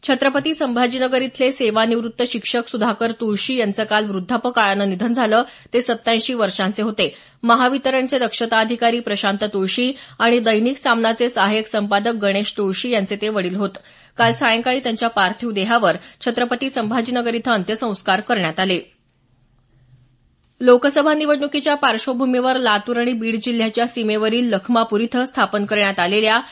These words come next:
स्थिर निगराणी पथकाच्या तपासणी नाक्याला निवडणूक खर्च निरीक्षक संजीव बॅनर्जी यांनी भेट दिली.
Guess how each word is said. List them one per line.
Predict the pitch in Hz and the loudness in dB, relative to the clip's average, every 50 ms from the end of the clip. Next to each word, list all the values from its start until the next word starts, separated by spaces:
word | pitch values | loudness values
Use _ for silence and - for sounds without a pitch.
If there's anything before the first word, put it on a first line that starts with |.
| - - - | -20 -20 -20
स्थिर | - - - - 277 269 277 | -20 -4 0 2 4 4 4
निगराणी | 269 262 233 214 220 226 220 220 226 | 4 2 2 2 2 2 2 2 2
पथकाच्या | 226 233 208 196 240 - 208 202 196 233 220 | 0 -2 -2 -2 -2 0 0 0 0 -2 -2
तपासणी | - 202 190 - 196 196 - 226 226 220 | -2 -2 0 0 0 0 0 -2 -2 0
नाक्याला | 220 185 180 180 240 233 233 190 151 151 - - - - _ - | 2 2 2 2 2 2 4 4 2 0 -2 -6 -16 -14 _ -2
निवडणूक | 240 254 247 254 254 247 294 311 302 | 0 2 2 2 2 2 0 -2 -2
खर्च | - 285 240 240 233 | 0 -2 -2 0 0
निरीक्षक | 262 240 233 233 240 226 - - 262 262 262 | 0 0 0 0 0 -2 -2 0 -2 -2 -2
संजीव | - - 247 214 214 202 220 233 233 | -4 -4 -2 0 0 0 -2 -2 -2
बॅनर्जी | 214 208 202 196 202 214 214 208 - 254 | 0 0 0 0 0 0 -2 -2 -2 0
यांनी | 233 202 190 202 214 | 0 0 0 0 -2
भेट | 208 240 220 196 170 | -2 0 -2 -2 0
दिली. | 190 214 214 208 175 | -2 0 0 0 -2